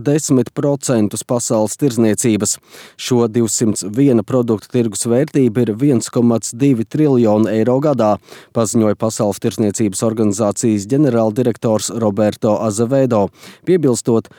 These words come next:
šāda mēroga tarifu atcelšanai būs milzīga ietekme, un tas palīdzēs stiprināt ekonomisko izaugsmi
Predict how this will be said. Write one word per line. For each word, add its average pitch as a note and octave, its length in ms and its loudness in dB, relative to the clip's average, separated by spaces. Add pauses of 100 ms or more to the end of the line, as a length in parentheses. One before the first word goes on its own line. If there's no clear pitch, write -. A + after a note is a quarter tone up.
(120)
šāda G#2+ 320 0
mēroga G#2+ 560 0
tarifu G#2+ 300 -2
atcelšanai G#2 500 0
būs G#2 320 -4
milzīga G#2+ 640 0
ietekme, A#2+ 400 0 (240)
un E3 160 -2
tas C#3 160 -2
palīdzēs A2+ 460 0
stiprināt G#2+ 720 -2
ekonomisko G#2 640 -2
izaugsmi A2 480 -2